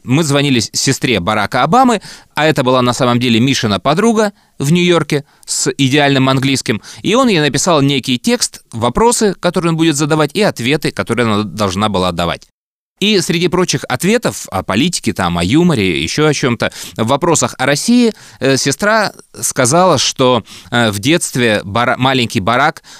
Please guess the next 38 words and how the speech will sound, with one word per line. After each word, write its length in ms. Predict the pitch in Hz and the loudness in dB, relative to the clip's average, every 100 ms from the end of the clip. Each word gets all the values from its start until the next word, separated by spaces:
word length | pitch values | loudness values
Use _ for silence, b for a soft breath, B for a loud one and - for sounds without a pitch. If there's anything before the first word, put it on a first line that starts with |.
| B | B
э, 80 | 117 | 0
очень 320 | 123 131 123 | 2 2 0
любил 240 | 127 131 | 2 0
слушать 400 | - 131 123 107 | 0 0 0 0
русскую 400 | 117 127 - 117 | 0 0 2 0
группу, 520 | 101 127 196 - 101 - B B | 2 2 2 2 0 -2 B B
кассета 440 | - 113 127 113 104 | -6 -2 -2 0 0
у 40 | |
него 220 | 101 98 | 2 2
была 180 | 101 92 | 0 -2
с 60 | - | -2
названием 480 | 104 117 110 95 - | -2 0 0 -2 -4
«Кино», 580 | - 123 113 104 69 - _ _ _ | -2 0 2 2 -2 -8 _ _ _
и 240 | - 135 135 | 0 2 2
смотреть 680 | - 143 - 160 185 - - | 2 0 0 2 2 -2 -2
очень 380 | 143 160 143 127 | 0 2 0 -2
такой 260 | 117 127 | 0 0
странный 540 | - - 135 123 110 107 | 0 -2 0 2 0 -2
фильм 420 | - 151 202 202 B B | 0 0 0 -2 B B
российский 720 | - 123 127 - 170 - 131 - | -4 -2 0 0 -2 0 -2 -2
«Кин-дза-дза». 1000 | - 160 170 123 147 143 110 131 92 67 - - _ - | -2 0 2 2 2 2 2 0 0 -4 -14 -20 _ -6
Дальше 320 | 165 156 120 | 0 0 0
она 120 | 113 113 | 0 0
описывает 380 | 131 120 107 | -2 -2 0
как-то 200 | 110 - 110 | -2 -2 -2
смешно 400 | 113 - 117 98 | -2 -2 0 0
этот 180 | 107 - | 0 0
фильм. 260 | 214 233 - B | 2 2 -2 B
Говорит, 220 | 135 131 135 | -2 0 0
ну 80 | |
вот 180 | 151 160 | 0 0
с 140 | 110 98 | -2 0
детства 400 | 160 185 - 151 | 0 0 0 2
его 280 | 110 123 | 4 2
знакомство 640 | 123 120 - 123 - 101 98 | 2 0 2 0 0 -2 -2
с 160 | - | 0
русской 380 | 113 117 - 98 | 0 0 0 -2
культурой 500 | - 120 202 196 | 0 0 2 2